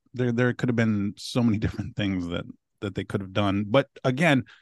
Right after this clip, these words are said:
the ideas that they were coming up with, it's kind of like you and I spoke about before. It's the same thing that I had spoken to Bill Simmons about,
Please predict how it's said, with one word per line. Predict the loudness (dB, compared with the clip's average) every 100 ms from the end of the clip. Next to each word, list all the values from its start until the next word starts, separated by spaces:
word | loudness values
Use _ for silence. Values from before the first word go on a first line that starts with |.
| _ _ -2
the | 2
ideas | 2 2 2 2
that | 0
they | 0 0
were | 0
coming | 0 2 0
up | -2 -2
with, | -6
it's | -4
kind | 0 2
of | 4
like | 2
you | 2
and | 2
I | 2
spoke | 0 -2
about | 0 0 0
before. | 0 4 4 2 -6 -10 -4
It's | -4
the | -2
same | 2 2
thing | 4 4
that | 6
I | 4
had | 2
spoken | -2 0 0
to |
Bill | 2 0
Simmons | 0 0 0 0
about, | 2 2 2